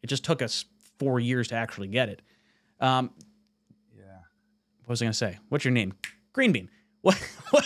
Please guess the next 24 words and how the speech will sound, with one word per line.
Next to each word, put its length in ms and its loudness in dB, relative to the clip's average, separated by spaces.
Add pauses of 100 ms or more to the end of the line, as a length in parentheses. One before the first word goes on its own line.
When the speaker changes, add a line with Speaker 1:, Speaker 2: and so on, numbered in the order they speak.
(100)
Speaker 1:
what 20 -4
are 300 12 (120)
your, 180 8
Speaker 2:
Hey. 500 0
Speaker 1:
<laughs> 40 -16
I 140 4
was 220 -8
like, 160 -2
total 280 2
brain 280 0
fart. 240 -4 (320)
Uh, 180 6
what 160 2
are 40 0
your 180 2
think-, 320 -2
what, 180 6
what 160 4
are 40 -2
your 120 2
thoughts 420 2
on 220 2
Joe 240 2
Douglas 500 -2